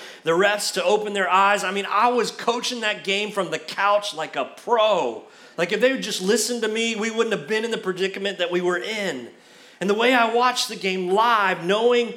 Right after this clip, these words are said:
uh, uh, without knowing how it ended, was vastly different from when I watched it again,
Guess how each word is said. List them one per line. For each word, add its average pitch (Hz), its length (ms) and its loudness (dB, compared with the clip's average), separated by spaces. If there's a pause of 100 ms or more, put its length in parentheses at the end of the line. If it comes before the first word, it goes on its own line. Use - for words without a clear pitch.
(220)
uh, 160 160 2 (160)
uh, 165 200 -2 (340)
without 190 500 -2
knowing 220 380 -2
how 190 180 0
it 185 60 -2 (180)
ended, 190 540 -2 (440)
was 180 200 -2
vastly 240 720 0
different 156 800 -4 (340)
from 180 160 -2
when 185 100 0
I 185 100 0
watched 196 420 0
it 185 100 -4
again, 151 640 -2